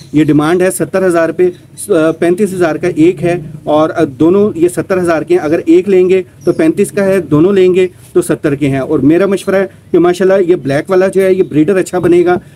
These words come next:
और इसका, अ, आमिर, अ, उमर भाई, इसके ज़रा कट दिखाएं, आंडल जो है, आंडल दिखाएं ज़रा इसके।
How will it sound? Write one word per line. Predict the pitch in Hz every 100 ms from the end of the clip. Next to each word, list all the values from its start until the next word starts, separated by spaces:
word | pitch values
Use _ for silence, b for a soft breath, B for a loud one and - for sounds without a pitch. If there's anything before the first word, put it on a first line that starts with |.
| B
और | 156 156 160
इसका, | 175 175 - 190
अ, | 180 - 160 160 165 165 - -
आमिर, | 170 208
अ, | 226 175 160 151 147 B B -
उमर | 180 202
भाई, | 233
इसके | 214 214 226
ज़रा | 220
कट | 214 214 220
दिखाएं, | 190 180 143 147 - - _ -
आंडल | 165 180 180
जो | 170
है, | 113 - _ _ 160
आंडल | 175 208
दिखाएं | 180 175
ज़रा | 170 160
इसके। | 135 -